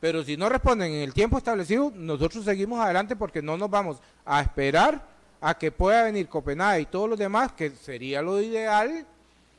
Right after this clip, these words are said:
pero que no sea detonante para que la sesión se lleve a cabo.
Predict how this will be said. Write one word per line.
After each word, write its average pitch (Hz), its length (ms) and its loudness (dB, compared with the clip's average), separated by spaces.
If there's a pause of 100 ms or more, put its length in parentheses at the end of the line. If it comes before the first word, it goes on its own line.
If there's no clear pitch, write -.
(180)
pero 190 280 2
que 180 120 -8
no 156 160 -6
sea 214 500 2
detonante 170 640 -2
para 175 240 -2
que 147 100 -4
la 135 100 -4
sesión 127 300 -6
se 180 140 -4
lleve 165 180 0
a 175 100 0
cabo. 120 320 -2